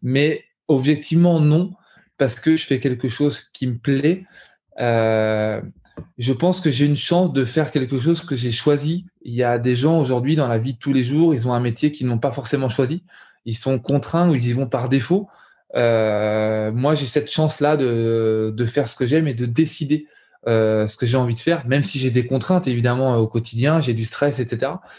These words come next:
Mais objectivement, c'est moi qui l'ai choisi. Donc, euh, euh, non, c'est, c'est énergivore comme, comme métier, mais c'est plaisant. Et, euh,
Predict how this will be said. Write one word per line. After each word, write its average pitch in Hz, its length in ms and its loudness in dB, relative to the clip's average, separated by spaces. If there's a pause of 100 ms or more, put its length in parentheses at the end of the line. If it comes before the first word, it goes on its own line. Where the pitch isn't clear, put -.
(440)
Mais 135 100 2
objectivement, 160 560 2
c'est 185 120 2
moi 147 140 0
qui 147 120 -4
l'ai 135 80 2
choisi. 147 340 0
Donc, 151 200 0
euh, 117 220 0 (320)
euh, 110 500 0
non, 127 220 0
c'est, 110 760 2 (760)
c'est 156 240 2
énergivore 175 640 2
comme, 139 380 -2
comme 147 200 2
métier, 143 360 0
mais 135 300 0
c'est 147 220 -2
plaisant. 139 460 2
Et, 120 200 2
euh, 107 640 -2